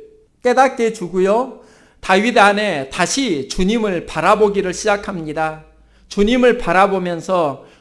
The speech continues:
구원의 기쁨을 다시 회복합니다. 다윗의 이야기가 실은 우리들의 이야기이더라고요. 우리의 삶 가운데 실수와 허물이 있지 않습니까? 그 실수와 허물이 어디에서 오는가 보면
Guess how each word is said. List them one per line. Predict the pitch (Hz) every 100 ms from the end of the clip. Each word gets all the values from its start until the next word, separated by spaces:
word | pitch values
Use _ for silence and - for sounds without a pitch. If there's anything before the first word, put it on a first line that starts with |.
| _
구원의 | - 226 247 247 220 -
기쁨을 | - - 185 180
다시 | 180 135 185
회복합니다. | 170 196 202 165 151 139 135 156 _ _ _ _ _ _ _ _ _ _
다윗의 | - 208 254 240 277 190
이야기가 | 196 214 208 202 208 175
실은 | 151 - 254 247
우리들의 | 160 185 254 254 220 196 143
이야기이더라고요. | 170 180 196 180 156 175 160 156 156 160 180 160 _ _ _ _ _ _ _ _ _ _
우리의 | 196 233 254
삶 | 247 262 262
가운데 | 240 220 202 220 180 156
실수와 | - 285 247 302 262
허물이 | 208 240 254 190
있지 | 151 233
않습니까? | 190 175 208 190 175 202 196 180 - _ _ _
그 | - 269
실수와 | 247 285 262 302 330 254
허물이 | 240 240 247 240
어디에서 | 208 143 175 226 285 269 262
오는가 | 190 180 226 220 202
보면 | 180 175 214 175 127